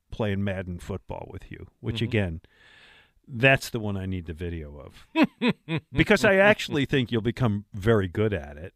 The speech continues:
Speaker 1: because it's a smart game and it's really football and you'll get it. Um, maybe never as good as them because they're young, but you'll get it. Uh, and I just think that'll be such a way to connect.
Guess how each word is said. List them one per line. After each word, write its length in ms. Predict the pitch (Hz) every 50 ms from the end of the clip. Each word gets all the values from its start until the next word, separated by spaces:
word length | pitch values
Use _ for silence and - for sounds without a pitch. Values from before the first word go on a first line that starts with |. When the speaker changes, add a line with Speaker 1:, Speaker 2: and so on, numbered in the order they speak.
| _ _ _
Speaker 1:
because 800 | - 107 - - 117 107 104 101 101 101 104 - - - - _ _
it's 180 | - 110 - -
a 40 | 110
smart 500 | - - - 117 117 113 120 117 - _
game 320 | - 92 95 95 98 107
and 100 | 104 98
it's 160 | 90 - - 110
really 220 | 113 107 101 95
football 580 | - - - 92 - _ 85 80 87 98 104 98
and 220 | 90 95 104 113 _ _
you'll 220 | 139 123 127 147
get 280 | 135 - 98 78 73 85
it. 200 | 104 120 - _ _ _ _ _ _ _ _ _ _ _ _ _
Um, 760 | - 104 98 95 92 92 92 92 92 98 92 92 - - - - - - 120 123 - 170 139
maybe 360 | 131 127 123 120 127 139 139
never 300 | 117 110 107 104 101 98
as 120 | 92 90 -
good 160 | - 98 92
as 120 | 95 87
them 280 | 98 95 92 95 110 117
because 300 | 110 - - 113 98 -
they're 140 | - 90 90
young, 380 | 92 110 107 101 82 80 104 104 - _ _ _ _ _ _ _ _ _ _ _
but 160 | - - -
you'll 140 | - 143 151
get 260 | 139 120 101 85 82
it. 140 | 95 117 - _ _ _ _ _
Uh, 260 | - 101 98 101 98 -
and 160 | - 110 110
I 80 | 107 104
just 180 | 98 95 -
think 180 | - 117 104 95
that'll 220 | - 110 104 101 98
be 160 | 92 104 98
such 240 | 95 - - 110 -
a 60 | 110
way 160 | 98 101 101 95
to 80 | 90
connect. 640 | - - - 107 101 101 110 107 - - _ - -